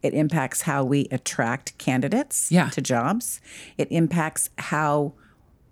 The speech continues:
Speaker 1: how long people stay and whether they advance and get more money.
Speaker 2: Yes.
Speaker 1: So just to be clear, language impacts all of those, those four things.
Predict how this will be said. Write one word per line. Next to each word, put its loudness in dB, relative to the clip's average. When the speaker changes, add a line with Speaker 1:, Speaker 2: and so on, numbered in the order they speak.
Speaker 1:
how 2
long 4
people 0
stay 0
and 4
whether 4
they 2
advance 0
and 0
get -4
more 0
money. 0
Speaker 2:
Yes. 2
Speaker 1:
So 0
just 0
to -2
be -2
clear, -4
language 4
impacts 0
all 4
of -4
those, 2
those 0
four 0
things. -6